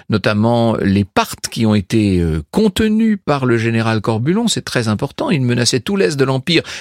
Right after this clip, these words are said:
et c'est Néron qui empêche l'Empire d'être attaqué par l'est, en tout cas d'être envahi par l'est. Il va également réprimer, dans la Grande-Bretagne, qu'on appelait à l'époque la Bretagne tout court, la révolte de la reine Boadicée. Ce Néron,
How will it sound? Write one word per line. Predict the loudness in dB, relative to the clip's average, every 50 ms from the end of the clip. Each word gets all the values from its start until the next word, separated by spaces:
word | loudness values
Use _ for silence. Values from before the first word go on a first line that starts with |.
| -10 -4 -2
et | 0 2 2
c'est | 2 2 2 2 2 2 2
Néron | 4 2 2 2 2 2 0
qui | 0 -2 0
empêche | 0 0 0 2 0 0 0 0 0
l'Empire | 0 0 0 0 0 0 0 0 2
d'être | 0 0 -2 -2 -4 -4 -2 -2
attaqué | -2 -2 -2 -2 -4 -4 -4 -4
par | -4 -2 -4 -2 -2 0
l'est, | 0 0 0 0 0 -2 -4 -8 -12 -16 -14 -14 -14 -14 -14 -16 -16 -10 -4
en | -2 -2 -2
tout | -2 -2
cas | -2 -2 0
d'être | 0 0 -2 -2 0
envahi | 0 2 2 2 2 2 2 2 0
par | 0 -2 -2 -2 -2
l'est. | -2 0 0 0 -2 -2 -2 0 0 0 0 -2 -8 -16 -12 -6 -2
Il | 0 0 2
va | 2 2 2
également | 2 2 0 2 2 0 2
réprimer, | 2 0 0 0 -2 0 0 2 2 0 0 0 0 0 -2
dans | -4 -6
la | -6 -8
Grande-Bretagne, | -6 -4 -2 0 0 0 0 0 0 0 0 0
qu'on | 0 0 0
appelait | 0 0 0 0 0
à | 0
l'époque | 0 0 0 -2 -2 -4 _ _ -6
la | -4 -2
Bretagne | -2 0 0 0 0 0 0 0 0 0 -2 -2 -4
tout | -4 -6 -4
court, | 0 2 4 4 4 2 0 -6 -16 -16 -18 -18 -8 -2
la | -2 0
révolte | 2 2 0 0 2 2 2 2 0 0 -2
de | -2 -2 -2 -2 0 2 2 4 4 2 0
la | 0 -2 -2 -2
reine | 0 0 0 2 2 2
Boadicée. | 4 4 4 4 2 2 0 0 0 2 2 2 0 0 -2 -8 _ -14 -12 -12 -12 -12 -12 -14 -16 -10 -6
Ce | -4 -2 0 2 2
Néron, | 2 4 2 2 2 0 -2 -2 -4